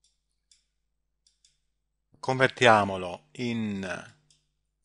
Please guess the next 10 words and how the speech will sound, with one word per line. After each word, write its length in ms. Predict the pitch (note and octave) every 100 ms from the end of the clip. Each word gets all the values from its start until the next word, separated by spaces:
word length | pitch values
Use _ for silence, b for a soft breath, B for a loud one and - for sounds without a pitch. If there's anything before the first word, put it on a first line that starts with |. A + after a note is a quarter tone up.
| -
poligoni 760 | A#2 A2+ G#2+ G2 F#2 E2+ _ -
editabili. 840 | A2 G2 - - E2 G#2 G3+ _ _ _ _ _ _ _ _ _ _ _ _ _ _ _ _ _ _ _ _ _ _ _
Quattro 440 | - A#2+ G#2+ - G#2+
finestre, 760 | C#3+ C3 G2+ - - A2+ A2+ _ _ _ _ _ _ _
perché 460 | - G2+ - F#2 F#2+
modelliamo 520 | - G#2+ A2 G2+ G2 A#2
meglio 600 | G2 F2 E2+ E2+ E2+ F2+
sulla 440 | - G2+ F2 E2+
finestra 480 | - F#2 E2 - G2+
front. 520 | - F2 - - -